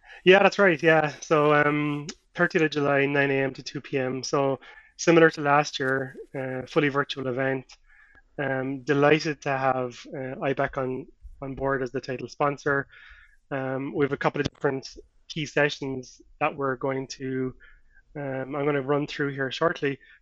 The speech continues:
But those key, those session sponsors, really, we couldn't have done it without them, right? So with ibec, ibec coming on board as the title sponsor, M T U, Cork Chamber, Energia, V M ware, and Accenture, we really couldn't have done that without them.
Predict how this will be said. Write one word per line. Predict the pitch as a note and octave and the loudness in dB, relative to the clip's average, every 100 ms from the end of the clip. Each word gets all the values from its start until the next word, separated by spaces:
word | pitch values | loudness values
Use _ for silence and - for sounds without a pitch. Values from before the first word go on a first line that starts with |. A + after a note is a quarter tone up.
| - | -2
But | D#3 | 6
those | F3+ F3+ | 6 6
key, | E3+ D3+ - | -4 -4 0
those | D#3 - | 0 4
session | E3 - C#3 | 2 2 -8
sponsors, | - D3+ D#3+ - B2+ | -4 -2 -2 -6 -6
really, | D3 C3+ B2+ _ _ - | -4 -4 -8 _ _ -12
we | D#3 | -2
couldn't | A3+ | 2
have | G3 | 2
done | D#3+ D3 | 2 2
it | |
without | B2+ D#3 G3 | 4 2 0
them, | C3 | -6
right? | A#2+ C#3 - | -8 -8 -6
So | - C#3 C#3 - - _ _ | -2 0 0 -2 -16 _ _
with | D3+ | 2
ibec, | D3 D3 D3+ - | 4 4 2 4
ibec | D3 C#3+ C#3+ | 4 4 0
coming | D3 C#3+ | -2 -2
on | C3+ | 0
board | C3 C3 | -2 -4
as | |
the | B2 | -8
title | - D3 D3 | -10 -8 -6
sponsor, | - C#3+ C#3+ D3 C#3 C#3 _ _ _ _ _ D3+ | -4 -4 -2 -2 -2 -4 _ _ _ _ _ -2
M | C#3+ | -2
T | - | -4
U, | C3+ C#3 C#3 | -6 -4 -4
Cork | C3+ C#3+ B2+ | -4 -6 -6
Chamber, | - C3 C3 C3 B2+ A#2+ _ _ | -6 -6 -4 -4 -4 -6 _ _
Energia, | C#3 C3 B2+ B2+ B2 A#2+ | -4 -4 -4 -6 -6 -6
V | C3 | -6
M | B2+ | -6
ware, | B2+ B2 | -6 -6
and | B2 | -8
Accenture, | - C#3+ C3+ B2 - _ _ | -8 -8 -8 -10 -14 _ _
we | D3 | -2
really | D3 E3 | 2 2
couldn't | - D3 | 0 -4
have | C3 | -2
done | C#3+ C3+ | -4 -4
that | D#3 | -6
without | D3+ C#3 G3 | -4 -2 -2
them. | - B2 | -4 -10